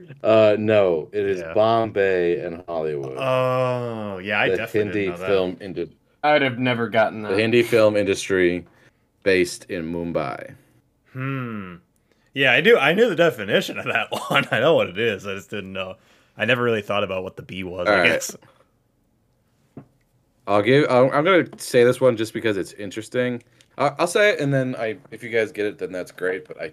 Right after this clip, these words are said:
Speaker 1: seriously doubt you will.
Speaker 2: Okay.
Speaker 1: But, um, Botox.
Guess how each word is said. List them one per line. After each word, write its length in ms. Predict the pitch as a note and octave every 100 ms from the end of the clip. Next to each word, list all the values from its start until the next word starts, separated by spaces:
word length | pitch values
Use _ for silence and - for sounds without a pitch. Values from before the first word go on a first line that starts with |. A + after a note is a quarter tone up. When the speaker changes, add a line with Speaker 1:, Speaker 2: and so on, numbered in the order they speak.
| _
Speaker 1:
seriously 400 | - - D2 D#2
doubt 240 | C#2 A#1+ -
you 100 | -
will. 120 | - _ _ _ -
Speaker 2:
Okay. 220 | - D3 - _ _ _
Speaker 1:
But, 300 | A#2+ A2 -
um, 380 | B2+ A2+ G#2 F2 _ _ _ _ _ _ _ _
Botox. 800 | A#2+ A#2 A#2 A2 F2 D#2 - -